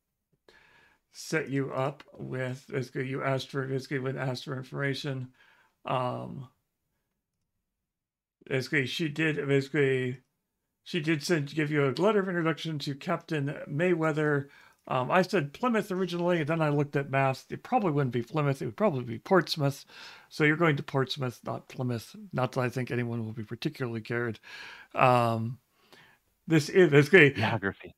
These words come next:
Speaker 2: It's
Speaker 1: Yeah.
Speaker 2: hard.
Speaker 1: Yeah. Basically, they do a lot of it. They talk about, I was actually looking in the actual original, uh, Dark Ages book, and they're like, "Yes, this is historical. No,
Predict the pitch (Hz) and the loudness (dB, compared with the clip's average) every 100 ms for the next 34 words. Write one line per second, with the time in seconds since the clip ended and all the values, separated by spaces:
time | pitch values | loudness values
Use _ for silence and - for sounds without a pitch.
0 | _ - 147 135 117 - - - _ _ | _ 4 8 8 6 -4 -20 -20 _ _
1 | _ _ - - 165 139 139 - - 160 | _ _ -12 2 6 8 6 2 -8 6
2 | 214 185 214 170 - 208 254 233 269 185 | 8 10 8 6 2 4 6 8 10 10
3 | 165 165 151 156 151 165 156 175 151 156 | 12 12 12 8 8 4 6 6 6 6
4 | 143 135 135 135 123 151 127 135 139 131 | 4 6 4 4 2 0 2 2 2 0
5 | 127 131 127 127 123 - 135 123 117 135 | 0 0 0 0 -2 -2 -2 -2 -4 -2
6 | 143 127 147 135 135 120 123 - 131 127 | 0 2 2 0 -2 0 -4 -4 -4 -2
7 | - - 143 127 135 123 123 139 127 147 | -4 -2 2 2 2 0 -2 0 0 2
8 | 135 139 135 127 - - - - _ 139 | 4 6 8 6 2 -20 -20 -20 _ 0
9 | 156 180 160 - - 143 160 135 147 - | 6 10 10 8 2 2 4 2 2 0
10 | - 139 127 120 131 123 117 - - _ | 4 4 4 2 2 2 -2 -8 -20 _
11 | 147 135 151 156 156 151 147 | -2 2 4 6 8 8 8